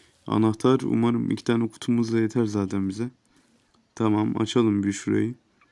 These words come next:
Şöyle bastık, açtık. Çok iyi. Şimdi bu anahtarı atalım bir ilk önce şöyle. İşimiz kalmadı bu anahtarla. Tamam, çık bakalım. Şöyle çatıya çıktık. Çok iyi.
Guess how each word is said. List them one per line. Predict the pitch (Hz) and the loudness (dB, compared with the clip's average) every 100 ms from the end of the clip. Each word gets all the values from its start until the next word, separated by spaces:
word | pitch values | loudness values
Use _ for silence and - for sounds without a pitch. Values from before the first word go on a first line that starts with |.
| _ _ _ _ - | _ _ _ _ -8
Şöyle | - - 104 | -2 0 2
bastık, | 113 110 - 113 | 2 2 -4 -2
açtık. | 113 104 127 - - | -2 0 -2 -4 -6
Çok | - 123 110 | 0 2 2
iyi. | 110 127 _ _ _ _ _ - | -2 -4 _ _ _ _ _ -10
Şimdi | - 110 107 104 104 | 0 4 4 4 4
bu | |
anahtarı | 123 120 113 117 120 | 2 2 2 2 2
atalım | 117 - 123 104 101 | 2 4 4 4 2
bir | |
ilk | 101 98 | 0 0
önce | 104 101 | -2 -2
şöyle. | 101 107 107 127 _ _ _ - | -2 -2 -2 -4 _ _ _ -8
İşimiz | - - 123 123 | -4 2 0 2
kalmadı | 127 131 113 101 | 0 2 2 2
bu | 104 | 0
anahtarla. | 104 101 - 107 104 131 _ - - - _ _ _ | -2 -4 -4 -2 -2 -6 _ -20 -20 -20 _ _ _
Tamam, | 110 104 | -2 -2
çık | 101 139 - | -2 -4 -2
bakalım. | 107 110 107 123 | -2 0 -2 -2
Şöyle | - 107 101 | -2 0 0
çatıya | - 107 - 107 | 0 0 0 -2
çıktık. | - - - 101 | -2 -8 -8 -8
Çok | - 123 113 | -4 -4 0
iyi. | 107 | -2